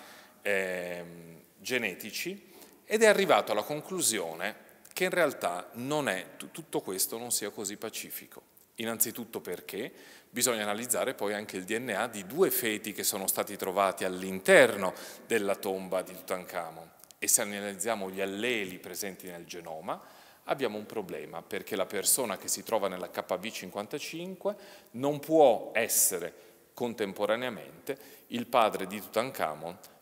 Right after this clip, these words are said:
e di Ankhes en Amon, m-, moglie di Tutankhamon,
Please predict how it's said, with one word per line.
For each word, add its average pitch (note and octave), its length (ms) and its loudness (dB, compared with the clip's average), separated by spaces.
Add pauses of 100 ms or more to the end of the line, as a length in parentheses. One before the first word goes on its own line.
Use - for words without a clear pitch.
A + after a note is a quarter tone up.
e G#2+ 140 -2
di F#2+ 140 -6 (100)
Ankhes C#3 640 2
en G2 200 0 (200)
Amon, F2+ 540 -2 (760)
m-, F#2 400 -2
moglie G2+ 540 2
di F2+ 120 -14
Tutankhamon, E2+ 720 -6